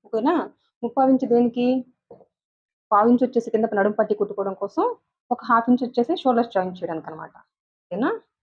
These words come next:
టోటల్ వచ్చేసి పన్నెండు, పావు తక్కువ పదమూడు ఇంచులు అనమాట. ఓకేనండి? బ్లౌజ్ పొడవు వచ్చేసి పావు తక్కువ పదమూడు ఇంచులు. అదే పావు తక్కువ పదమూడు ఇంచులు ఇక్కడ కూడా ఈ విధంగా మార్క్ చేస్తాను. మార్క్ చేసుకున్నట్టుగా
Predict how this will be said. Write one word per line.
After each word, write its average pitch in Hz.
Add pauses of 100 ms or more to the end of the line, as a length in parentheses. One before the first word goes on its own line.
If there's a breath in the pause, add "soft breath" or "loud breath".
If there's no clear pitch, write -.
(260)
టోటల్ 208
వచ్చేసి 320 (680)
పన్నెండు, 220
పావు 208
తక్కువ 240 (640)
పదమూడు 208
ఇంచులు 190
అనమాట. 156 (540)
ఓకేనండి? 180 (600)
బ్లౌజ్ 196 (100)
పొడవు 185
వచ్చేసి 180 (680)
పావు 190 (100)
తక్కువ 269 (500)
పదమూడు 180
ఇంచులు. - (540)
అదే 208 (120)
పావు 196
తక్కువ 185
పదమూడు 175
ఇంచులు 277 (800)
ఇక్కడ 214
కూడా 220
ఈ -
విధంగా 180
మార్క్ 165
చేస్తాను. - (960)
మార్క్ 196
చేసుకున్నట్టుగా 185